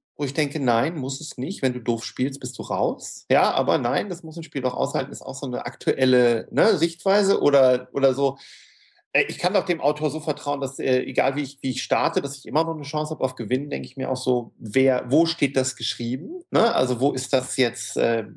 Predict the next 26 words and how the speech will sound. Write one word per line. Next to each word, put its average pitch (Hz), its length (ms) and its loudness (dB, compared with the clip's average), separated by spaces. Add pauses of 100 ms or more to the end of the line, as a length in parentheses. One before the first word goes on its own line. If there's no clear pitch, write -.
(340)
ne? 208 240 4 (100)
Wie 131 200 0
soll 135 300 4
das 170 220 2
so 139 100 -8
sein? 123 240 -2
Aber 135 120 -2
das 127 160 -2
scheint 120 240 -2
auch, 127 280 -2
diese 120 320 0 (300)
Vollkasko-Mentalität, 135 1500 -2
was 123 120 -4
Spiele - 300 0
angeht, 117 360 -2
es - 120 -18
hat 131 220 0
auch 151 200 2
komplett - 440 -2
um 110 120 -10
sich 120 180 -12
gegriffen, 143 440 -10
so 147 100 -2
nach 127 140 -2
dem 123 120 -12
Motto, 120 260 -6